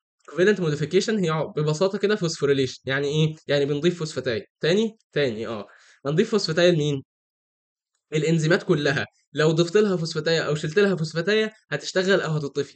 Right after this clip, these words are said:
على حسب بقى. يعني في إنزيم مثلًا تضيف له فوسفاتاية يشتغل، في إنزيم تضيف له، آآ، تشيل منه فوسفاتاية يشتغل،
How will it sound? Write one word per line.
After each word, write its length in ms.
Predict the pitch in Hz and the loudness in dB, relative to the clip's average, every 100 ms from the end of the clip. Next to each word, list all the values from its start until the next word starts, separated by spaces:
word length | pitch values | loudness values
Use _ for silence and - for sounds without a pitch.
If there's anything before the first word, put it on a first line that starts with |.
| - | -6
على 140 | 131 | -6
حسب 280 | 131 160 123 | -2 -4 -4
بقى. 140 | 101 | -4
يعني 180 | 127 135 | -4 -4
في 160 | 151 170 | -4 -2
إنزيم 260 | 160 175 | -2 0
مثلًا 280 | 180 196 202 | -2 -2 -4
تضيف 260 | 151 170 185 | -2 -2 -2
له 80 | 156 | -6
فوسفاتاية 540 | 156 160 160 208 214 - - | -8 -8 -4 -2 -4 -8 -8
يشتغل، 400 | 147 143 127 - - | -6 -4 -4 -6 -12
في 160 | - 185 | -4 0
إنزيم 280 | 175 170 165 | 0 0 -2
تضيف 280 | 156 - 185 | -2 -2 -2
له، 260 | 160 131 | -4 -2
آآ، 160 | 135 120 | -2 -2
تشيل 300 | - - 196 | -4 -4 0
منه 180 | 196 185 | 0 -2
فوسفاتاية 540 | 170 170 175 202 196 - | -4 -6 -2 -2 -2 -4
يشتغل، 400 | 147 143 120 | -6 -4 -6